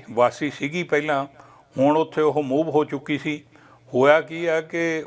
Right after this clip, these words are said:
ਉਹਦਾ ਵੀ ਉੱਥੇ ਜੀ ਕਤਲ ਹੋ ਗਿਆ। ਸਤੱਤਰਾਂ ਸਾਲਾਂ ਦੀ ਸੀ, ਅ, ਔਰ ਉਹਦੀ ਜਿਹੜੀ ਬਾਡੀ ਆ, ਉਹ ਇੱਕ ਡੰਪਸਟਰ ਵਿੱਚੋਂ, ਜਿਵੇਂ ਅਪਾਰਟਮੈਂਟ ਬਿਲਡਿੰਗਾਂ ਦੇ ਵਿੱਚ ਹੁੰਦੇ ਜੀ, ਉਹ ਡੰਪਸਟਰ ਵਿੱਚੋਂ ਉਹਦੀ ਬਾਡੀ ਜਿਹੜੀ ਆ,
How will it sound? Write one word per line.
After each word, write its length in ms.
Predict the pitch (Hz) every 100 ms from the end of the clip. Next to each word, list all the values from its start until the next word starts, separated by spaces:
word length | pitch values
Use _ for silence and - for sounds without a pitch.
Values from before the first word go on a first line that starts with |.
| 147
ਉਹਦਾ 320 | 156 175 180
ਵੀ 120 | 175
ਉੱਥੇ 320 | 165 - 170
ਜੀ 180 | 165 170 -
ਕਤਲ 260 | 151 165 156
ਹੋ 180 | 156
ਗਿਆ। 260 | 131 143 147 - - _ -
ਸਤੱਤਰਾਂ 560 | - - 165 170 180 156
ਸਾਲਾਂ 280 | 160 156
ਦੀ 120 | 160 156
ਸੀ, 200 | 170 170 _ _ _ - - _ 156
ਅ, 20 | 147 151 156 -
ਔਰ 680 | 156 156 156 156 165 156 143 - -
ਉਹਦੀ 220 | 156 165
ਜਿਹੜੀ 200 | 156 156
ਬਾਡੀ 500 | 117 117 120 147 160
ਆ, 220 | 135 107 - - -
ਉਹ 220 | 160 160
ਇੱਕ 160 | 156
ਡੰਪਸਟਰ 640 | 117 95 143 139 - 185 170
ਵਿੱਚੋਂ, 520 | 147 143 151 127 95 - -
ਜਿਵੇਂ 300 | 117 127 123
ਅਪਾਰਟਮੈਂਟ 560 | 120 127 139 147 135
ਬਿਲਡਿੰਗਾਂ 320 | 123 127 123 131
ਦੇ 60 |
ਵਿੱਚ 200 | 127 123
ਹੁੰਦੇ 240 | 123 127 135
ਜੀ, 160 | 139 - - - -
ਉਹ 100 | 165
ਡੰਪਸਟਰ 520 | 135 143 160 - 185 175
ਵਿੱਚੋਂ 460 | 160 - 151 147
ਉਹਦੀ 120 | 143
ਬਾਡੀ 340 | 139 123 117 123
ਜਿਹੜੀ 280 | 120 131 127
ਆ, 140 | 135